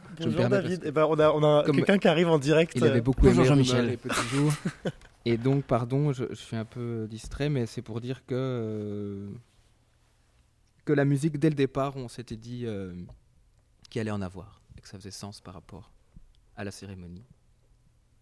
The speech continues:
Speaker 2: Hmm.
Speaker 1: Et que ça rejoint ce qu'on se disait sur le, sur le rythme, sur la recherche de ce rythme, et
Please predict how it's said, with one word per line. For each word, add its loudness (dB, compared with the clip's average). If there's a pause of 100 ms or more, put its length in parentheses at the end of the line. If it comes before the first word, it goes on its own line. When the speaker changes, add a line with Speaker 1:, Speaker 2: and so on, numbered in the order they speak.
Speaker 2:
Hmm. -20 (960)
Speaker 1:
Et -16
que -20
ça -6
rejoint -6
ce -12
qu'on -10
se -14
disait -10
sur -14
le, -16
sur -16
le -14
rythme, -20
sur -20
la -14
recherche -20
de -16
ce -20
rythme, -20
et -18